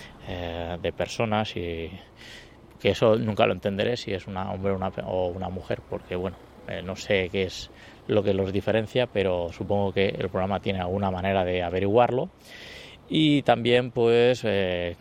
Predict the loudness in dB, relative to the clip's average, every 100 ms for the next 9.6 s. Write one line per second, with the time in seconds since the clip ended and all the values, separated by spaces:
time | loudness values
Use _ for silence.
0 | 0 0 0 -4 -4 -2 -6 -4 -4 -4
1 | -6 -6 -2 -2 0 -2 -2 -2 -6 -4
2 | -2 -2 -2 -4 -4 0 -2 -2 -6 -2
3 | -2 -2 -2 -4 -4 -6 -8 -14 -16 -20
4 | -20 -14 -4 -4 0 0 0 0 -2 0
5 | -2 -2 -4 -6 -8 -8 -20 -16 -16 -16
6 | -14 -2 2 4 4 2 2 4 4 0
7 | 2 4 4 4 0 2 0 2 0 2
8 | -2 0 0 0 -2 -4 -4 -2 -2 2
9 | 2 2 2 4 4 0